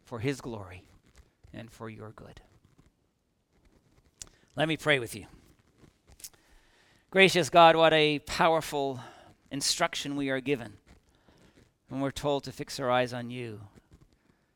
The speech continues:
to gaze upon you in your beauty and in your strength, that we might be enabled to see our way through this circumstance. Lord Jesus, we hear that instruction, "Eyes on me." Just keep your eyes on me.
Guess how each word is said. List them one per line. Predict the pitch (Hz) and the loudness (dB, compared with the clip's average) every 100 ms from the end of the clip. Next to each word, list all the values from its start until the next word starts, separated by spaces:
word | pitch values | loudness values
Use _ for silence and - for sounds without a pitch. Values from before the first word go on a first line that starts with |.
| _ - | _ -10
to | 147 | -10
gaze | 117 156 180 196 160 | -2 2 2 2 -6
upon | 156 147 143 139 | -8 -4 -4 -2
you | 135 139 | -4 -4
in | 131 123 | -6 -8
your | 123 | -10
beauty | 110 165 175 131 | -12 -10 -6 -6
and | 127 120 | -6 -8
in | 120 | -10
your | 117 110 | -12 -12
strength, | - - 131 131 110 - - - _ _ _ _ _ _ _ _ - | -12 -10 -10 -12 -14 -18 -20 -20 _ _ _ _ _ _ _ _ -12
that | 143 | -8
we | 139 170 | -4 0
might | 156 139 | 0 0
be | 131 | -2
enabled | 127 135 131 120 | -4 -2 -4 -8
to | - | -12
see | 120 - 135 | -12 -6 -4
our | 123 | -4
way | 117 117 | -4 -8
through | - - 135 120 95 - _ _ _ _ _ | -10 -10 -8 -8 -12 -20 _ _ _ _ _
this | - 107 | -14 -12
circumstance. | - 113 107 - - 101 104 - - _ _ _ _ _ _ _ _ _ _ _ _ _ | -12 -14 -16 -16 -16 -16 -18 -20 -20 _ _ _ _ _ _ _ _ _ _ _ _ _
Lord | 139 156 151 | -4 0 0
Jesus, | 156 175 151 139 - | 2 2 2 -4 -6
we | |
hear | 127 170 160 | -2 2 6
that | 160 | 4
instruction, | 147 127 - 160 - 120 | 4 -4 -6 -6 -8 -8
"Eyes | 117 156 156 | -4 -4 -2
on | 160 156 | -6 -6
me." | 135 104 87 - _ _ _ _ _ _ _ _ _ _ _ | -6 -8 -12 -20 _ _ _ _ _ _ _ _ _ _ _
Just | 185 202 - | -6 -4 -4
keep | - 214 - | -6 -8 -8
your | 156 | -6
eyes | 160 160 160 147 | -2 -2 -2 -6
on | 151 143 127 | -6 -8 -8
me. | 113 104 101 | -10 -12 -16